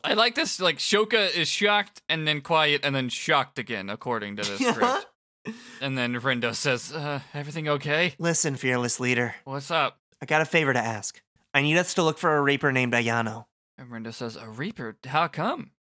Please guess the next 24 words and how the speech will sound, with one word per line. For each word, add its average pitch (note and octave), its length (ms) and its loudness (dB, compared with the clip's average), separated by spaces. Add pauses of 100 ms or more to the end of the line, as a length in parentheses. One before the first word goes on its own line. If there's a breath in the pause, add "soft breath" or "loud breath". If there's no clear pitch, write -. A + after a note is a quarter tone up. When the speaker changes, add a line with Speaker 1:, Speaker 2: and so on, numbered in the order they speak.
(160)
Speaker 2:
Fret C#3 240 2
says, B2+ 180 4
"Sure, - 200 2
that's D3 200 2
a C#3+ 40 -2
good C#3+ 160 4
idea. D3 500 4
We C#3 140 2
kinda G#3 360 2
got G3 200 4
a - 40 4
situation D3 600 2
on A#2+ 120 0
our A#2 100 2
hands." A2+ 380 -2 (140)
Speaker 1:
And C#3 140 -6
Shoka C3 340 -4
says, B2 480 -6
"And D#3 140 0
this E3+ 100 0
is D#3+ 80 -2
on D3 140 2
my C#3 180 4
hands, B2 340 -4